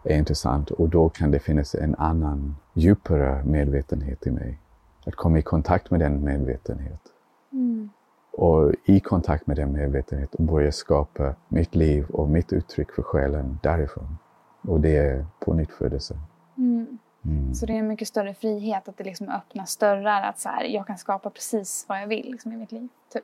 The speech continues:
Speaker 1: Nästan precis vad du vill. <laughs> Som sagt.
Speaker 2: Vissa fysiska saker.
Speaker 1: Ja, ja,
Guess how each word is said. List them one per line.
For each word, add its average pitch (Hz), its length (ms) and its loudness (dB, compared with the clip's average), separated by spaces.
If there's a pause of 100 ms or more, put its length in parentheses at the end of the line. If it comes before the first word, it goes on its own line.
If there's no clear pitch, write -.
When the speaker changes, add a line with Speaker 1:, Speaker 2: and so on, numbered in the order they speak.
(160)
Speaker 1:
Nästan 78 720 4
precis - 400 -6
vad - 100 0
du - 60 -6
vill. 110 520 0
<laughs> - 200 0
Som 120 220 6
sagt. - 380 2 (540)
Speaker 2:
Vissa 233 300 4 (400)
fysiska 214 420 2
saker. - 240 4
Speaker 1:
Ja, 107 240 10 (280)
ja, 107 460 10